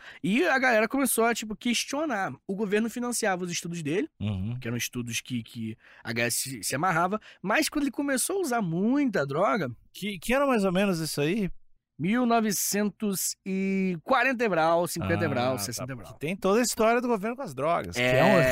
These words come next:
Speaker 2: rende um outro episódio aí.
Speaker 1: Pra
Speaker 2: A gente ia
Speaker 1: caralho.
Speaker 2: fazer um episódio da cia.
Speaker 1: É,
Speaker 2: E aí,
Speaker 1: poxa.
Speaker 2: quando a gente entrar nesse troço
Speaker 1: É.
Speaker 2: de droga, Estados Unidos, Kennedy. Bom, foca aí.
Speaker 1: <laughs> Pior que dá bom. É tu-,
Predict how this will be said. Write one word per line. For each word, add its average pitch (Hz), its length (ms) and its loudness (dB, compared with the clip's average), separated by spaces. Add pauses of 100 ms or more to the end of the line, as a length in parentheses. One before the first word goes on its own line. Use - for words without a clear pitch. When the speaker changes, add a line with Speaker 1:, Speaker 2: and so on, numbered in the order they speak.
Speaker 2:
rende 208 180 2
um 190 40 4
outro 220 220 2
episódio 160 460 4
aí. 160 60 2
Speaker 1:
Pra 156 80 2
Speaker 2:
A 156 40 2
gente - 40 -10
ia 190 560 4
Speaker 1:
caralho. 180 180 2
Speaker 2:
fazer 160 320 2
um 214 80 4
episódio 170 340 4
da 156 140 4
cia. 170 640 2 (320)
Speaker 1:
É, 127 180 -2 (380)
Speaker 2:
E 147 80 0
aí, 120 220 4
Speaker 1:
poxa. 180 160 0
Speaker 2:
quando 131 140 4
a - 20 4
gente 160 240 0
entrar 151 340 2
nesse 165 240 0
troço 175 580 2 (200)
Speaker 1:
É. 120 240 -2
Speaker 2:
de 165 120 2
droga, 165 680 4
Estados 202 480 0
Unidos, 156 600 0 (1000)
Kennedy. 202 720 4
Bom, 180 280 4 (140)
foca - 480 0
aí. 95 160 0 (260)
Speaker 1:
<laughs> - 760 -10
Pior 127 180 -4
que 123 60 -10
dá 131 160 -4
bom. 139 140 -8
É 151 120 -4
tu-, 202 160 -4